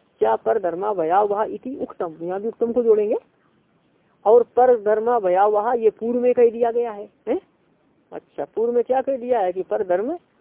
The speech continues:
भयावह है। और अनात्मज्ञा क्या, तथा अज्ञानी मनुष्य ही करते, क्योंकि,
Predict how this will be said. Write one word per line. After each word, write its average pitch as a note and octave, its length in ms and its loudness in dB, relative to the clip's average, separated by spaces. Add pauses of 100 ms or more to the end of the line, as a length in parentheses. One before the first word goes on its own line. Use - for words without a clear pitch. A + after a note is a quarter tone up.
(200)
भयावह E3 580 2
है। E3 360 -2 (1500)
और G3+ 280 4
अनात्मज्ञा G#3 840 0
क्या, B3 280 -2
तथा A3 600 0 (640)
अज्ञानी A#3+ 460 2
मनुष्य A3+ 540 0 (640)
ही B3 120 -6
करते, A3 320 0
क्योंकि, G3 500 -8